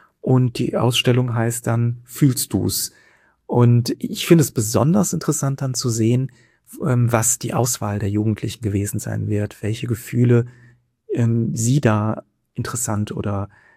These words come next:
ja, schwierig, äh, spannend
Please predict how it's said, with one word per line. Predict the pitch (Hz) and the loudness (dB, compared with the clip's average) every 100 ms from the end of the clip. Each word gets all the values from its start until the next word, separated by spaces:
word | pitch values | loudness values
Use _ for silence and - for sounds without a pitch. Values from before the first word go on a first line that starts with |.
| _ | _
ja, | - 98 98 - _ _ _ _ | -6 -2 -2 -4 _ _ _ _
schwierig, | - - 127 131 117 110 110 - - 311 453 | -10 -2 4 6 6 6 4 -2 -12 -10 -2
äh, | 113 110 110 113 | 2 2 2 0
spannend | - - - 107 110 107 110 110 - | -2 -4 -2 2 4 4 2 0 -10